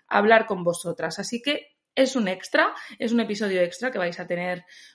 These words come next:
pues, el veintitrés de diciembre, justo el día previo a Nochebuena, que además es el último día de colegio de los peques antes de las vacaciones de Navidad, que yo no sé, yo no sé. Pero vamos a ver.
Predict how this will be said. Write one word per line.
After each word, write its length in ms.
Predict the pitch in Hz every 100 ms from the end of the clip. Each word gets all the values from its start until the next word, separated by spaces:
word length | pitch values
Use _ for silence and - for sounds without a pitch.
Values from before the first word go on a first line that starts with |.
| _
pues, 560 | 202 190 175 170 170 185
el 300 | 170 165 160
veintitrés 600 | 165 160 151 143 151 156
de 80 |
diciembre, 560 | 156 156 196 214 202 240
justo 320 | 233 202 -
el 80 | 170
día 220 | 165 160
previo 260 | 175 170 180
a 40 |
Nochebuena, 580 | 196 208 240 254 254 - - - _
que 80 | 214
además 320 | 220 247 269
es 120 | 254
el 120 | 240
último 320 | 240 240 254 247
día 240 | 247 196
de 120 | 208
colegio 480 | 240 254 233 226 220
de 60 | 190
los 200 | 175 -
peques 360 | 208 208 208
antes 240 | 190 180 185
de 80 |
las 160 | 180 175
vacaciones 540 | 175 180 - 190 196
de 80 | 202
Navidad, 380 | 214 226 269 311 339 - - _ _
que 140 | 202 196
yo 100 | 190
no 120 | 202
sé, 420 | - 196 170 262 _ _
yo 160 | 196 190
no 100 | 185
sé. 320 | - 202 202 _ _ - - _ _
Pero 160 | 202
vamos 260 | 190 202 214
a 120 | 196
ver. 240 | - -